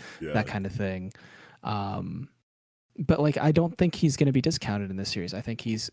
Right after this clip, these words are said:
Speaker 2: 'cause he's one of the few mages that's still standing
Speaker 1: Right.
Speaker 2: throughout this entire thing. Like,
Speaker 1: I mean, he's
Speaker 2: levity
Speaker 1: got,
Speaker 2: or
Speaker 1: he's got the
Speaker 2: not.
Speaker 1: best positioning, you know what I mean? Like,
Speaker 2: Yeah.
Speaker 1: he doesn't have any real damage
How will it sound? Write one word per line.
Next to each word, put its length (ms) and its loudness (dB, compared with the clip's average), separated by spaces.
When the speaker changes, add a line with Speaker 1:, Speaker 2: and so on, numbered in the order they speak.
Speaker 2:
'cause 180 4
he's 180 4
one 160 4
of 60 4
the 80 2
few 420 4
mages 460 0
that's 320 0
still 600 2
standing 880 0
Speaker 1:
Right. 300 -6
Speaker 2:
throughout 340 2
this 160 -6
entire 340 -6
thing. 420 -14
Like, 320 -10
Speaker 1:
I 40 -2
mean, 140 2
he's 100 2
Speaker 2:
levity 200 6
Speaker 1:
got, 180 6
Speaker 2:
or 60 4
Speaker 1:
he's 120 2
got 200 2
the 80 -2
Speaker 2:
not. 60 -6
Speaker 1:
best 220 -2
positioning, 600 -4
you 60 -8
know 80 -4
what 100 -4
I 80 -6
mean? 240 -8
Like, 300 -10
Speaker 2:
Yeah. 280 -6
Speaker 1:
he 200 -2
doesn't 220 -2
have 360 -2
any 400 -8
real 380 -2
damage 1040 -6